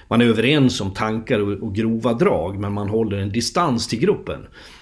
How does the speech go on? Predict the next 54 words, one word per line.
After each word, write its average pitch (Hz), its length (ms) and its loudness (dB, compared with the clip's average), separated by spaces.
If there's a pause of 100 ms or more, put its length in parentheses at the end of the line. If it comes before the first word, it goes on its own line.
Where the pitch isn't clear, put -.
(120)
Så - 140 -2
att 104 240 -4
det 120 100 4
är 135 40 4
väldigt 123 300 2
olika 123 400 2
hur 101 80 -4
stort 98 300 -6
inflytande 104 640 -4
man 95 160 -4
har. 113 280 -4
Vad 101 180 -4
jag 113 120 -2
förstod 117 300 -6
med 98 120 -4
Jocke 101 240 -4
Eriksson 123 340 0
till 123 100 -8
exempel, 92 260 -4
så 104 100 -6
var 95 220 -2
väl 139 80 0
han 98 300 -2 (460)
väldigt 104 640 -6 (260)
påverkande, 107 920 0
så - 140 -8
att 80 80 -10
säga, 71 300 -8
på 98 200 -10
både 95 280 -4
tränare 95 480 -4
och 95 140 -10
gruppen. 107 520 0 (420)
Eh, 85 260 -4 (160)
i 117 80 -2
Samuelssons 113 600 2
fall 104 280 -4
så 101 120 -6
vet 101 400 -4
jag 117 120 0
inte 95 140 -4
riktigt 92 380 -6
hur 92 40 -4
nära 92 360 -4
han 95 220 -4
har 87 80 -4
varit, 101 400 0
så 107 80 -4
att 101 140 -10 (220)
jag 101 120 -2
tror 113 100 2
att - 80 -2
man 107 160 -4
får, 110 260 -2